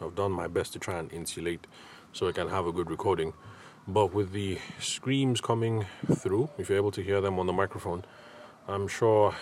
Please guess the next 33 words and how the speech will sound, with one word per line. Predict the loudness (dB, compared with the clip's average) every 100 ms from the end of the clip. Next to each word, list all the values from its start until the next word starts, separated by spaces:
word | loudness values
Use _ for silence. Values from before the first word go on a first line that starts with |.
| -10 -4
you | 2
guys | 2
will | 2
agree | 0 2
with | 2
me | 2 0
that | 0
it | 0
won't | -2 -2
be | -2
a | -2
good | 0
idea | 0 0 0 -2
to | -2 -6 -6
leave | -6 -4
them | -4
for | -4 0 2 2 -2
too | -8 -2
long | -2 -2 -4
to |
get | -6 -4
up | -4
to | -6
their | -6
own | -4 -4
shenanigans. | -4 -6 -6 -6 -8 -12 -18 -20 -20 -20 -20 -14 -4
You |
know | 2
what | 4 6 4
little | 0 -4
boys | 0 2 2
can | -2 -6
do | -2 -2